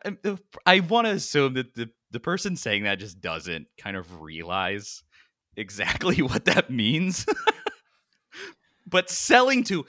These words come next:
Hugh Freeze, who went, who went with Liberty, Liberty, and beat Virginia Tech at Virginia Tech this year with Liberty. Um, yeah, come be the offensive coordinator for a guy who is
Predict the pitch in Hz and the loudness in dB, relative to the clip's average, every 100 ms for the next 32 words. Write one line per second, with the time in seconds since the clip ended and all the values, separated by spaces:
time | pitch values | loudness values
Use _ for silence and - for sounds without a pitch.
0 | - - - - 233 233 226 180 - 175 | -10 -16 -6 4 6 6 4 2 0 4
1 | 190 175 104 82 - _ - 196 160 220 | 6 6 2 -2 -14 _ -2 -2 2 2
2 | 254 - _ _ - 208 330 285 220 - | 2 -2 _ _ -6 -2 0 0 -2 -2
3 | 131 160 208 170 269 262 269 320 311 _ | -2 4 4 8 8 8 6 6 4 _
4 | _ _ - 185 330 311 208 131 120 131 | _ _ -12 2 6 10 10 8 2 -4
5 | _ _ - 147 131 104 - 202 214 247 | _ _ -4 -2 -2 -6 0 4 6 4
6 | 143 165 170 113 160 175 147 - 156 143 | 0 4 4 4 4 6 4 4 0 2
7 | 147 117 110 127 135 143 127 95 - 208 | 0 0 0 -2 2 2 2 0 0 -2
8 | - 82 - 78 80 95 - _ _ _ | -2 -6 -6 -4 -2 -4 -6 _ _ _
9 | 107 127 - 117 233 311 - 82 170 - | -2 0 -2 2 4 6 4 4 0 -2
10 | _ _ _ _ _ - 123 127 127 123 | _ _ _ _ _ 2 4 4 0 -6
11 | _ _ _ - 254 214 107 - - - | _ _ _ 2 6 8 6 -2 -4 2
12 | 285 320 302 240 190 185 240 208 202 208 | 2 4 2 4 6 6 4 0 0 0
13 | 175 170 156 151 151 135 147 139 131 127 | 0 2 2 2 0 0 2 4 4 0
14 | 131 | -4